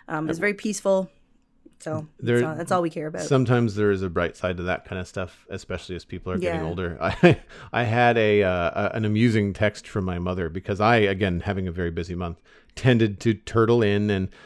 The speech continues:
Speaker 2: there were some important people in my life that I was, uh, obviously talking to daily, but then I, my parents are busier now than they were before they retired. So I don't,
Speaker 1: Mm-hmm.
Speaker 2: they've got stuff on the go.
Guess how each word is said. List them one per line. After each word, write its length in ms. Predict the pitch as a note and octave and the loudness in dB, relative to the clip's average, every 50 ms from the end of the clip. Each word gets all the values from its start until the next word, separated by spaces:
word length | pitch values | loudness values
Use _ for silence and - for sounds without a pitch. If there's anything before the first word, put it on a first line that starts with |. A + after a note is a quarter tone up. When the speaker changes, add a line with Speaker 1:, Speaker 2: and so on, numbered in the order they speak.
| - - - | -20 -8 0
Speaker 2:
there 140 | - F3 | 4 4
were 80 | F3 D#3+ | 4 4
some 240 | - - E3+ D3+ C3 | 4 2 2 2 2
important 360 | A2 G2+ - D3+ F3 A2+ G#2 | 2 4 4 4 4 2 -2
people 280 | A2+ A#2 A2+ A#2+ A2+ G#2+ | -2 -2 0 0 0 0
in 60 | G#2 | 2
my 120 | G2+ G2 | 0 0
life 240 | G2 G2 G2 F#2 - _ | 0 0 -2 -4 -6 _
that 140 | - G2 F#2+ | -4 -4 -2
I 40 | |
was, 160 | F#2 F#2 F2+ - | -2 -2 -4 -2
uh, 140 | F#2 F#2+ E2+ | -2 0 0
obviously 320 | E2+ F#2 F#2+ F#2+ - - F2 | 0 0 -2 -4 -8 -8 -6
talking 300 | - F#2+ F#2 F2+ F#2+ F2 | -4 -4 -4 -4 -6 -8
to 100 | F#2+ F#2 | -4 -2
daily, 320 | F#2 G2 F#2+ F#2+ F2+ F2+ | 0 2 2 2 0 -2
but 220 | E2+ F#2 F2+ - | -2 -4 -6 -4
then 240 | - F#2 F2+ F#2 F2+ - - - - - - - - - | -4 -4 -4 -4 -6 -8 -14 -20 -20 -20 -20 -20 -10 -4
I, 240 | D3+ F3 F3+ F3 - | -2 -2 -2 -2 -2
my 200 | C#3 D3+ F3+ G3+ | -2 0 0 0
parents 400 | - C3 C3 D#3 E3+ E3 C#3 D3 | 0 0 0 2 2 2 2 2
are 80 | C#3 | 2
busier 420 | A#2+ G#2 G#2 G#2+ A#2 B2+ B2+ B2+ A#2+ | 2 2 -4 -2 0 2 4 4 4
now 220 | A#2 A2+ A2+ A#2 | 4 4 2 4
than 160 | A#2+ B2+ A#2+ | 2 2 2
they 160 | A#2 A#2 A#2 A#2 | 2 2 2 2
were 400 | A2+ A2 A2 A#2 A#2 A#2+ B2 B2 | 0 2 2 4 4 4 4 2
before 440 | A#2+ A#2 A#2 A#2+ A2+ G#2 - B2 | 0 -4 -4 -6 -4 0 2 2
they 140 | A#2+ A#2+ A#2+ | 4 4 4
retired. 560 | A#2+ A#2+ A#2+ C3 C#3 C#3+ A2 D#2 B1 A#1 A1 | 2 2 2 2 2 2 2 0 -2 -6 -10
So 460 | F#2 - A2+ G#2+ G2+ G2+ G2+ G2 F#2+ - _ - _ _ _ | -4 2 4 4 6 6 4 2 0 -4 _ -20 _ _ _
I 120 | - A2+ A#2 | 0 2 4
don't, 220 | B2 A#2+ - G#2 | 4 4 4 4
Speaker 1:
Mm-hmm. 80 | G2 G2 | 2 4
Speaker 2:
they've 200 | A#2 B2+ D3 D3 | 6 4 6 6
got 160 | B2+ A#2+ G#2+ | 4 4 4
stuff 240 | - - A#2 G2+ - | 4 -2 -2 -2 -2
on 120 | G2 F#2 | -4 -4
the 80 | F2+ F#2 | -4 -4
go. 380 | E2 F2+ D#2+ D#2+ D#2+ E2+ F2+ | -4 -6 -4 -4 -4 -6 -8